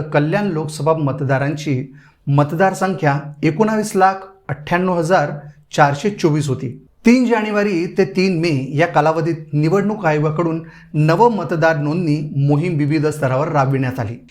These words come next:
या मोहिमेच्या माध्यमातून कल्याण लोकसभा मतदारसंघात त्र्याऐंशी हजार आठशे सात नव मतदारांनी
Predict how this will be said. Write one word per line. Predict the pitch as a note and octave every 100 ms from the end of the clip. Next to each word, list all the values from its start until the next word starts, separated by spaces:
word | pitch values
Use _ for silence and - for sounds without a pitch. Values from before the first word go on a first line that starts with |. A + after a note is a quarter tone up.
| _
या | D3+
मोहिमेच्या | D3 C#3+ D3+ E3 D#3+ F3
माध्यमातून | C#3 C3+ C3+ F3 F3+ D#3+ D#3 - - -
कल्याण | F3 F#3 A#3+ A#3+
लोकसभा | G3 - F3 F3
मतदारसंघात | D#3 C#3 C#3+ C#3+ F#3+ F3 C#3 C3+ - - _ -
त्र्याऐंशी | E3+ G#3 G#3+ B3+
हजार | G#3 G#3 G#3
आठशे | D3 D3+ - E3+
सात | - - F#3+ - - -
नव | D3+ E3+ G#3
मतदारांनी | F#3 D3+ D3+ C#3 D#3 F3 C#3+